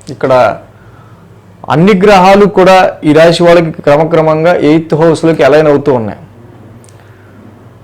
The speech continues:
So, అవగాహన లేని విషయాల్లోనూ, ఏ విషయాలైతే మీకు డౌట్‌గా ఉంటుందో, తలకాయ నొప్పి అనిపిస్తుందో, అలాంటి వాటికి చాలా ఎంత దూరంలో ఉంటే అంత మంచిది. కోరి కోరి మీరు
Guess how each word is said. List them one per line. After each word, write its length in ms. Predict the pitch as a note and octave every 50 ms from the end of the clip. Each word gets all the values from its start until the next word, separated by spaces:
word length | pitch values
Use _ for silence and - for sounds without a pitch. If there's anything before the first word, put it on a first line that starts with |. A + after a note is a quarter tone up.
| - - _ _ _ _ _ _ - _ -
So, 140 | - - B3 A#3+ A#3+ A#3+ - - - - - _ _ _ _ _ _ -
అవగాహన 520 | C#3 D3 E3+ G3 G3+ A#3 A#3 A3 A3 A3
లేని 260 | G#3+ G3 G3 G3+ G3+ G3
విషయాల్లోనూ, 840 | F#3 F3+ E3+ - - F3+ F3 E3+ E3+ E3 E3 E3 E3+ F3+ F#3 F#3 - - - - _ _ _ - - - _ _ _ _ _ _ - -
ఏ 200 | D3 D3 E3 E3+
విషయాలైతే 500 | F3 F3 - - F#3 F3+ F#3 F#3 E3 E3+
మీకు 180 | E3+ E3 C#3+
డౌట్‌గా 460 | B2+ C#3 D3 D#3 D#3 D3+ E3 E3 E3
ఉంటుందో, 560 | D#3 D3+ C3+ D3 C#3+ C#3+ C#3+ D3 D#3 D#3+ D#3 - - - - - - - -
తలకాయ 300 | C3 C3+ C#3 C3+ E3 D#3
నొప్పి 240 | D3+ D3 D3+ - C#3
అనిపిస్తుందో, 480 | C#3 C#3 C3 B2+ - - D3 C3+ C#3
అలాంటి 360 | C#3 C3+ B2+ B2+ C3 C#3 C#3
వాటికి 440 | C#3+ C#3+ D#3 D#3+ F3+ F3 D#3+ - -
చాలా 200 | D#3+ E3+ G3 G3+
ఎంత 160 | E3+ E3 F3+
దూరంలో 320 | F#3 F3+ F#3+ G3 G3+ G3+ G3
ఉంటే 200 | G3 F#3+ F#3 F3+
అంత 100 | E3 D#3+
మంచిది. 320 | D3+ D3 D3+ D3 D3 C#3
కోరి 420 | C3+ - E3 F#3+ G#3+ A#3 A#3 B3 A#3
కోరి 640 | A#3+ - G3+ G3+ G#3+ A3+ B3 C#4+ D#4 D#4+ D#4+ - - _ _ _ _ _ _ - - - - _ _ _ _ -
మీరు 500 | D3 D3+ F3 G3+ G#3+ A3 B3 C#4 C#4+ D4